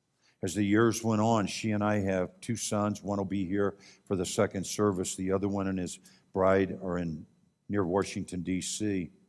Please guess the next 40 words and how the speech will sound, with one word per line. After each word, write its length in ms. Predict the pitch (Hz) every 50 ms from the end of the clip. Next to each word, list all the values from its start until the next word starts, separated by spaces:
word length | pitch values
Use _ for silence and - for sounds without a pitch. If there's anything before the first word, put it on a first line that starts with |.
| _ _ _ _ _ _ _ _ _ _ _ _ _ _ _ _ _
But 140 | - 113 107
what 160 | 113 131 120
happened 480 | 107 120 135 147 139 120 147 143 127 123
in 160 | 127 120 107
my 180 | 110 101 98 104
life 480 | 98 87 82 82 82 82 78 - -
is 220 | 92 90 85 80 -
struggling 580 | - - - 117 113 110 107 110 120 117 107
through 280 | - - 101 107 104 95
some 240 | - - 92 85 82
things. 600 | - - 90 85 82 82 85 78 - - - - _ _ _ _ _ _ _ _ _ _ _ _ - _ _ _
I, 300 | - 98 101 101 101 95
um, 320 | 95 95 90 85 85 76 - - - - _ _ -
<clears throat> 1120 | - - - 73 - - - _ _ _ _ _ _ _ _ _ _ _ _ _ _ _
I 80 | - 98
came 320 | - - 143 147 151 143 143
to 200 | 127 143 143 131
a 40 |
point 500 | 131 139 - 123 120 110 101 95 90 - -
where 140 | - 107 95
salvation 760 | - - 117 95 98 92 98 104 107 104 - - 117 104 98
wasn't 380 | 95 98 101 - 98 92 80 -
good 160 | - 92 82
enough. 460 | 85 80 76 73 69 69 - - - _ _ _ _ _ _ _ _ _ _ _ _ _ _ _ _ _ _ _ _ -
And 120 | 120 117
I 100 | 113 113
had 280 | 117 113 98 - - -
thought 360 | 127 123 127 127 - 101 104
being 260 | 110 113 113 107 101
an 120 | 101 98
airborne 540 | 101 107 113 117 110 104 117 113 113 110 104
ranger, 480 | 101 107 110 110 110 98 107 117 117 110
special 460 | - - - 120 110 107 - 117 107
forces, 760 | - - 110 113 113 104 - - 110 107 104 104 98 - -
you 60 | 104
know, 120 | 98 98
Green 320 | 95 98 98 110 113 113 110
Beret, 420 | 95 104 104 104 104 104 104 98
Black 320 | - 98 101 104 104 - -
Beret, 480 | 104 101 101 101 104 104 104 98 -